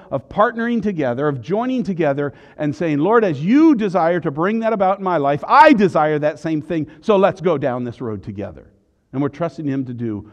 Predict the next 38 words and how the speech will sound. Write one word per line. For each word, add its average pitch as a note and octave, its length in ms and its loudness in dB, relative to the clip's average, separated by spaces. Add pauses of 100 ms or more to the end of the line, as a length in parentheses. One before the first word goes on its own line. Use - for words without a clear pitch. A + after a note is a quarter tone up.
(140)
what D#3 140 0
only C3+ 200 0
he C#3 200 -4
can A2+ 200 -8
really A2+ 220 -6
do. A2 300 -4 (160)
And C3 100 -6
so F3+ 100 -2
Paul D3+ 240 0
prays, G3+ 400 0 (180)
and D#3 60 -2
he D#3+ 60 -2
says D#3 220 -4
that D#3 80 -2
he D#3+ 80 -2
would D#3 180 -4
grant F#3+ 400 -2
you, A#2+ 260 -8 (300)
he C#3 80 -4
would E3 240 -4
provide F3+ 480 2
this, C#3 140 -8
he F3 80 -4
would C#3 180 -4
give F3+ 320 -2
this D#3+ 240 -8
to - 160 -10
you. A#2+ 320 -6 (480)
And F#3+ 140 0
this A#3 120 -2
is C4 100 -8
the A3 100 0
first B3+ 320 0
thing A#3+ 160 -2
that A3 100 0
he G3+ 80 -4
prays G3+ 340 -2
for. C3 440 -2